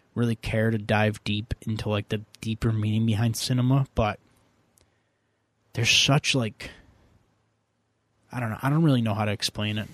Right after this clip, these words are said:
but there's, like, such, like, a deeper connection for me. It's because it's strange, but, like, I could watch a movie. There's movies I could watch and it helps me remember people that I've lost in my life. You know what I mean?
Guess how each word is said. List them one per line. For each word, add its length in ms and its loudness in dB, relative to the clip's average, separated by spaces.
but 240 -2
there's, 200 0
like, 320 0
such, 260 -2
like, 140 2
a 60 2
deeper 460 4
connection 600 -2
for 160 -8
me. 260 -10
It's 100 -4
because 500 0
it's 180 0
strange, 640 0
but, 60 0
like, 160 -2
I 100 -2
could 180 -2
watch 280 0
a 20 -2
movie. 440 -2
There's 240 0
movies 320 2
I 100 4
could 140 -2
watch 340 0
and 80 0
it 60 -6
helps 320 -4
me 140 0
remember 500 -2
people 340 -4
that 140 2
I've 240 2
lost 400 -2
in 80 -2
my 120 -4
life. 440 -8
You 100 -2
know 80 -2
what 80 -2
I 60 -2
mean? 260 -2